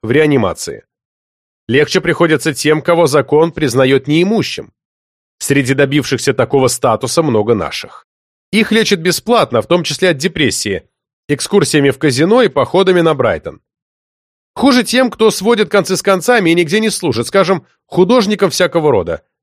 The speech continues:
Когда жившая без страховки Сьюзен Зонтак заболела раком – Весь интеллигентный Нью-Йорк собирал деньги на лечение. Оно, кстати сказать, надолго оттянуло развязку, потому что американская онкология лучшая в мире.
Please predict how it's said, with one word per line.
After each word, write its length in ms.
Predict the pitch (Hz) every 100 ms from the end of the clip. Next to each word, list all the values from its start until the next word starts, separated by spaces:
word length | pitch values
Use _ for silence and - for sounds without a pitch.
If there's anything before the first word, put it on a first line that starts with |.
| _ _ _ _ _ _
Когда 300 | 156 151 170
жившая 340 | 143 190 180
без 140 | 147 143
страховки 600 | 180 165 190 170 175 156
Сьюзен 420 | - 175 143 156
Зонтак 500 | 143 165 127 131 - _ _ -
заболела 540 | 110 156 160 151 143
раком – 460 | 185 214 - 95 73 _ _ _
Весь 440 | - 110 185 220 -
интеллигентный 720 | 160 165 - 175 185 175 156
Нью-Йорк 500 | 143 143 127 190 214
собирал 420 | - 156 139 165 160
деньги 300 | 131 139 123
на 80 |
лечение. 580 | 117 113 - 95 82 73 _ _ _ _ _ _ _ _ _ _ _
Оно, 200 | 156 233
кстати 280 | - 214 185
сказать, 440 | - 196 233 220
надолго 440 | 185 175 247 202
оттянуло 420 | 196 - 208 202 180
развязку, 560 | 170 151 196 - -
потому 300 | 101 127 151
что 140 | 147 151
американская 640 | 143 147 170 170 - 151
онкология 560 | 135 143 151 196 160
лучшая 420 | 131 135 135 151 156
в 60 |
мире. 380 | 185 160 95 80